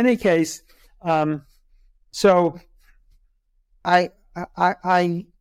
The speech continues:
I had it, my P S A was rising. Um, it was six point six, and my free P S A had fallen. And I wasn't having any particular symptoms, but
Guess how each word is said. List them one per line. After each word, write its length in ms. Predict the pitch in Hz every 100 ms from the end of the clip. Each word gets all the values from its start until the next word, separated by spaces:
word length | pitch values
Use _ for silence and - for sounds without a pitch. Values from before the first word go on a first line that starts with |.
| _ -
I 140 | 175
had 260 | 185 220 220
it, 100 | 185
my 200 | 180 170
P 240 | - 202
S 160 | 208 185
A 100 | 175
was 180 | 156 131
rising. 680 | 131 127 120 131 123 123 - _ _ _ _ _
Um, 600 | 143 143 135 131 127 131 -
it 40 | 147
was 140 | 135
six 220 | - 156
point 260 | - 147 139
six, 480 | - 127 117 - - -
and 280 | 131 127 127
my 320 | 127 123 120
free 220 | - 165
P 160 | 165 143
S 160 | 127
A 120 | 131 123
had 140 | 123
fallen. 600 | - 127 117 117 117 120 _ _ _ _ _ _ _ - _
And 580 | 147 143 139 139 135 131 - _ _ _ _ _ _ _
I 80 | 185
wasn't 240 | 226 262 220
having 220 | 185 160
any 140 | 143
particular 680 | 131 135 - 226 214 156 123
symptoms, 680 | - 143 123 131 120 123 -
but 300 | 143 139